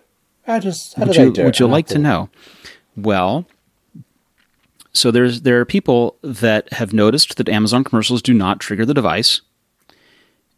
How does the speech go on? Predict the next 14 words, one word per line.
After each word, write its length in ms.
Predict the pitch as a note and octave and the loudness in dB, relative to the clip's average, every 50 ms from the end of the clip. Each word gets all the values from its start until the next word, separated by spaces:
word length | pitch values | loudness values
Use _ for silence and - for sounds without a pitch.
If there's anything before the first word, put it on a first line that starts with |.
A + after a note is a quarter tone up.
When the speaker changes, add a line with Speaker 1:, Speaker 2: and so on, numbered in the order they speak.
| _ _ _ _ | _ _ _ _
Speaker 2:
or 200 | - A2+ G#2+ G#2+ G2+ | 0 2 4 4 4
if 160 | A2+ G#2+ - | 2 2 2
they 140 | - A2+ G#2+ | 2 2 2
do, 420 | G#2 G#2 E3 F3 A2+ G2 G2+ G2+ - _ - | 2 2 4 4 4 2 0 -2 -4 _ -6
that 320 | A2 A2 G#2 G2 F2 - _ | -2 0 0 0 0 -2 _
it 200 | - B2+ G#2+ - - | -2 -2 -2 0 0
wakes 260 | A#2 A#2 A#2 - - | 0 0 0 0 -2
up 220 | - G#2 G2+ - - - _ | -2 -2 -4 -6 -14 -14 _
and 180 | - C3 A2 G#2 | -4 -2 0 0
then 120 | G#2 G#2 | 2 0
ignores 380 | G2+ F#2 F2 A2 G#2+ G#2+ G2+ - | 0 0 0 2 2 2 2 0
what 140 | G#2+ G2 F#2+ | -2 -2 -2
is 100 | F#2+ - | 0 0
said. 300 | - - A2 E2+ - | 0 0 0 -2 -6